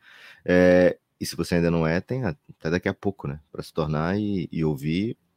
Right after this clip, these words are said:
A qualquer momento, a qualquer momento que você estiver ouvindo, você pode se tornar apoiador e escutar esse e todos os outros episódios exclusivos pra apoiador do Café Belgrado. Mas, Guilherme,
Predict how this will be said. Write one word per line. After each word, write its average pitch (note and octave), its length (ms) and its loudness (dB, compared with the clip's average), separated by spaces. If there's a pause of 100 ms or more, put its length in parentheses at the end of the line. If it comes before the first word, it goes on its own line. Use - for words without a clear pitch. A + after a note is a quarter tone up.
(160)
A D3 60 -4
qualquer D#3 160 2
momento, F3 340 0
a A2+ 120 0
qualquer C3 200 -2
momento D3+ 180 0
que - 40 -12
você C3+ 60 -4
estiver - 220 2
ouvindo, G2+ 440 2
você G2 140 -6
pode G2 280 -2
se - 80 -16
tornar F#2 220 0
apoiador E2+ 560 -2 (400)
e F2 80 0
escutar F2 480 0
esse G2 360 2
e - 20 -6
todos F2 280 -2
os E2+ 140 -4
outros D#2+ 300 -2
episódios D2+ 500 -2
exclusivos D2+ 640 -2
pra - 160 0
apoiador D2+ 400 -2
do - 80 -10
Café - 260 -6
Belgrado. E2 540 2 (400)
Mas, B2+ 160 8
Guilherme, B2+ 500 10